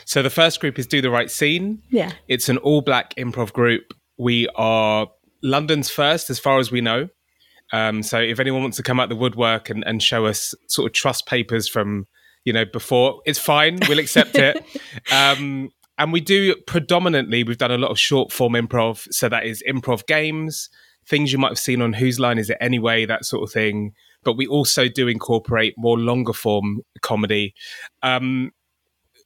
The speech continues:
Speaker 1: it's, so it's an all black group, and that's sort of part, it's quite key to what happens there. So, uh, s-, the founders of the group,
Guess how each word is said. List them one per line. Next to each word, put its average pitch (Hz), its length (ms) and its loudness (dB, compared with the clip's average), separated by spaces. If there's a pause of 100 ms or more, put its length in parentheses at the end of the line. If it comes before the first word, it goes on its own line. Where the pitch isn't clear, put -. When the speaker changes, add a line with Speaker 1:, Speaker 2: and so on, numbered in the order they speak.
(140)
Speaker 1:
it's, 165 240 -4
so 175 100 2
it's 175 140 -2
an 170 80 0
all 180 80 4
black 156 260 0
group, 143 300 0
and 127 100 -2
that's - 240 -4
sort - 180 -4
of - 160 -20
part, 151 380 0 (180)
it's - 160 -10
quite 135 280 -2
key 120 480 0 (320)
to 131 100 0
what 117 160 0
happens 123 360 -2
there. 117 160 2
So, 123 360 0 (680)
uh, 131 140 0
s-, - 180 -4
the 143 120 -2
founders 151 540 -2
of 113 120 -8
the 107 80 -4
group, 139 420 0